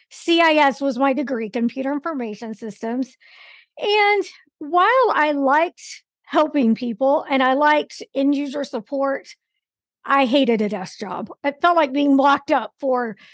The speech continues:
you know, ten hours a day by the time you factor in drive time, all that stuff. It just was not my jam. So at some point, I had the opportunity to start trying other things. So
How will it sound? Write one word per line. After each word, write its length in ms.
you 80
know, 260
ten 180
hours 320
a 60
day 260
by 200
the 100
time 280
you 120
factor 400
in 160
drive 380
time, 560
all 260
that 200
stuff. 300
It 160
just 180
was 160
not 320
my 440
jam. 500
So 680
at 280
some 320
point, 300
I 100
had 240
the 160
opportunity 800
to 160
start 400
trying 400
other 260
things. 460
So 420